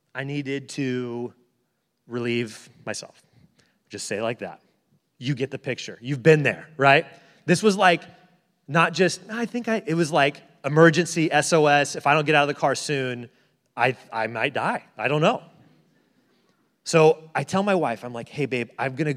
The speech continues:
run over here, try to find a restroom," or they call it a toilet over there. It's so gross. What, come on, Europe. Don't you, can't you be a little bit more sophisticated? But they call it a toilet. So I'm like, "I gotta go find a restroom. So why don't you just jump over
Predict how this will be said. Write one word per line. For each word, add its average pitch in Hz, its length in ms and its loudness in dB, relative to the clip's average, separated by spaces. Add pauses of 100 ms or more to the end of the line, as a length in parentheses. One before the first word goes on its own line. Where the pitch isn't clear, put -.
(100)
run 143 160 -2
over 160 200 -2
here, 123 320 -6
try 143 160 -4
to 147 60 -4
find 143 200 -8
a 120 40 -6
restroom," 120 580 -8 (340)
or 113 140 -6
they 117 80 -4
call 120 260 -2
it 101 60 -8
a - 20 -10
toilet 113 520 -10
over 110 180 -12
there. 110 420 -10
It's - 100 -18
so 127 120 -10
gross. 98 400 -12
What, 101 280 -18
come 151 140 -8
on, 117 160 -6
Europe. 104 300 -10
Don't 123 140 -14
you, - 60 -20
can't 131 160 -8
you - 60 -18
be 123 80 -10
a 117 40 -6
little 123 100 -8
bit 123 80 -16
more 127 140 -8
sophisticated? 143 560 -6 (360)
But 135 100 -6
they 139 100 2
call 160 200 4
it 160 40 2
a 147 40 -4
toilet. 143 380 -2 (320)
So 165 200 6
I'm 156 100 6
like, 156 280 2
"I 147 80 -6
gotta 165 140 -4
go 160 120 -2
find 147 220 -8
a 143 40 -4
restroom. 139 340 -6 (200)
So - 160 -4
why 143 200 -6
don't 196 160 -10
you 196 80 -8
just 156 240 -12
jump 139 300 -16
over 131 360 -8